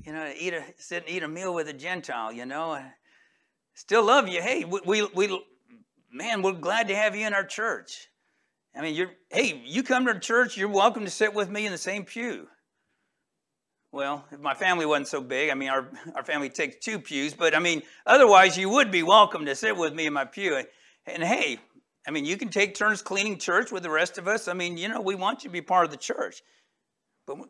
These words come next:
no, we can't eat with you, can't go to your house. Yeah,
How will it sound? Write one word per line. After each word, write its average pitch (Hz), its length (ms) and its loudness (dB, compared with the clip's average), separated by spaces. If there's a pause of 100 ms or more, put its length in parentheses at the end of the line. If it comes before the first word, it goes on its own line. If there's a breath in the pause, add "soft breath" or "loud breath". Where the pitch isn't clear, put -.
no, 185 200 -4
we - 80 -8
can't 208 220 0
eat 220 140 -2
with 214 140 2
you, 214 240 0
can't 180 260 -8
go 180 100 -2
to 170 60 -4
your 156 160 -2
house. 147 500 -6 (1120)
Yeah, 381 220 2